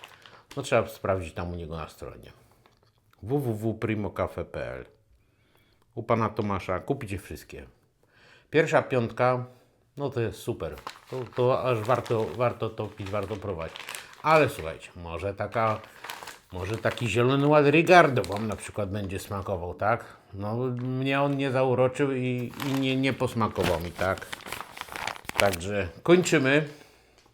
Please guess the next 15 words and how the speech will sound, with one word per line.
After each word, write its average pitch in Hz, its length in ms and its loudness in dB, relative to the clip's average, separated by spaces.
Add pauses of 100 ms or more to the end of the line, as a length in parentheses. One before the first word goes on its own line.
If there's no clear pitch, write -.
(1160)
naszą 113 460 0 (260)
przygodę 113 500 2
z - 80 -6
kawą 110 320 0
Jura. 101 380 2 (600)
Jeżeli 120 360 2
pokaże 127 500 4
się 117 140 -2
jeszcze 110 480 2
jakaś, 107 600 -2
e, 92 260 0
tam 104 280 -2
Jura 104 420 4 (380)
w - 100 -20
przyszłości, 113 840 0